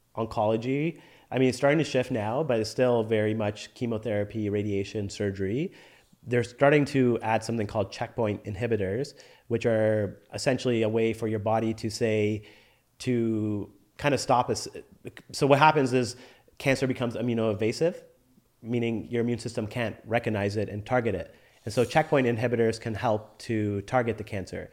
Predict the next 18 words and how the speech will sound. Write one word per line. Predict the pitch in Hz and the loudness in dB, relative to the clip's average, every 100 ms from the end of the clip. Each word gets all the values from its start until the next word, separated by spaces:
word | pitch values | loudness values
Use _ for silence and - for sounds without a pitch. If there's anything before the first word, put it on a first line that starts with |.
| - | -14
So | - 131 | 0 0
checkpoint | - 139 139 120 | 2 0 0 0
inhibitors | 113 120 110 107 107 - | 0 0 2 2 0 -2
are | 110 | -2
a | 98 | -2
form | - _ 123 135 | -8 _ -4 -2
of | 113 | -2
immunotherapy | 104 107 101 110 101 101 113 | -2 -2 -2 -2 -4 -2 -2
that | 107 | -2
are | 101 | -4
starting | - 107 | -4 -6
to | 104 | -4
be | 101 | -6
used | 101 101 113 101 | -4 -6 -6 -8
in | |
the | 101 | -6
U | 101 92 | -6 -6
S. | 92 - | -6 -10